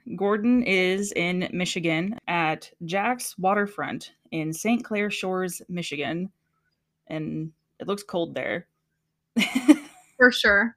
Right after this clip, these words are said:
Speaker 2: for sure.
Speaker 1: Have you ever been, have you ever been to Michigan? I've never been to Michigan, really.
Speaker 2: No, I haven't. Um, <laughs> but, you know, seems fun. They said that it was a Girls Gone Wild experience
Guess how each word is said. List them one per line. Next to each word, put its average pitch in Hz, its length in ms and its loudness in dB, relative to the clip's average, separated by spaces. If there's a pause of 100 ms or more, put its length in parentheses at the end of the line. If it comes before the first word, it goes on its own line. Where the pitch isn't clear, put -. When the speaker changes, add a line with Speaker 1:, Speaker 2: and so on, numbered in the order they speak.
(120)
Speaker 2:
for 247 160 4
sure. 214 420 0 (100)
Speaker 1:
Have 220 120 2
you 233 60 10
ever 240 100 6
been, 190 260 -4 (300)
have 196 100 -2
you 208 100 4
ever 202 40 4
been 175 140 0
to 175 80 -2
Michigan? 196 480 -2
I've 185 100 0
never 170 160 2
been 156 160 -2
to 135 60 -6
Michigan, 147 340 -4
really. 160 340 -2 (880)
Speaker 2:
No, 240 320 2
I 208 120 -2
haven't. 220 720 -8 (320)
Um, 226 680 0
<laughs> 311 260 6 (680)
but, 254 260 6 (120)
you 302 140 2
know, 254 160 4
seems 294 420 0
fun. 214 540 4 (200)
They 220 220 4
said 233 360 2
that 233 120 6
it 220 140 6
was 226 300 6
a 196 300 4 (440)
Girls 254 340 10
Gone 233 320 8
Wild 214 400 6
experience 220 720 -2